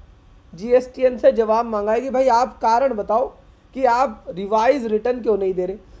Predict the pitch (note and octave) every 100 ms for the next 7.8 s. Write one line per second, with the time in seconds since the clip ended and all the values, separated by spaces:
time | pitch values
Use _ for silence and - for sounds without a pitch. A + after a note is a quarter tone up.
0 | - - - A#3+ A#3 D4+ D#4 D4+ C4 A#3
1 | B3 C#4 A3+ A#3 B3 B3 A#3+ A#3 A3+ C4+
2 | C4+ - - G#3 G#3 F#3 G#3 G#3+ - -
3 | _ _ D#4 D#4+ F3 A3+ A#3+ B3 B3 D#4
4 | A#3+ G#3 G#3+ A#3 C4 B3+ C4 C4+ D4 C#4
5 | - - - G#3 C4+ G#3+ B3 B3 - D4+
6 | D4+ C4+ C#4+ - C4 A#3+ B3+ B3 A#3+ A3
7 | C4 G3+ A3 A#3 A3 A3+ F#3